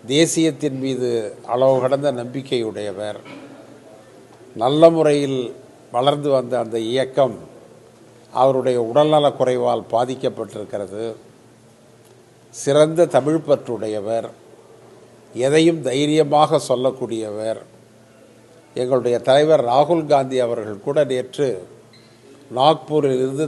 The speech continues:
தன்னுடைய இரங்கலை தெரிவித்தார்கள். காரணம், தேசிய அரசியலிலும் அவர் கால் ஊன்றியிருந்தார். இங்கு இருக்கிற பல தலைவர்களோடும் அவருக்கு நெருக்கமான பழக்கம் இருந்தது.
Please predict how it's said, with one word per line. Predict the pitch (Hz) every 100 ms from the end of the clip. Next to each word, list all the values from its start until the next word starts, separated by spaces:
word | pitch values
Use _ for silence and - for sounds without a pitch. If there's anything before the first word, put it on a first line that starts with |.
| 135
தன்னுடைய | 131 123 120 113 107
இரங்கலை | 123 139 139 127 107
தெரிவித்தார்கள். | 113 117 113 - 104 95 107 107 110 - - - - - - - - - - 123
காரணம், | 127 147 143 147 151 - - - - - - - - - -
தேசிய | 147 185 185 170 151
அரசியலிலும் | 135 123 139 135 131 139 151
அவர் | 135 120 -
கால் | 127 143 139
ஊன்றியிருந்தார். | 131 117 110 101 95 104 110 - - _ - - - _ - - - 127
இங்கு | 131 147
இருக்கிற | 139 180 160 135
பல | 131 143 143
தலைவர்களோடும் | 147 151 156 139 139 143 160 151
அவருக்கு | 139 120 - 113
நெருக்கமான | 123 - 135 135 143 139 135
பழக்கம் | 123 120 123 110
இருந்தது. | 104 98 101 101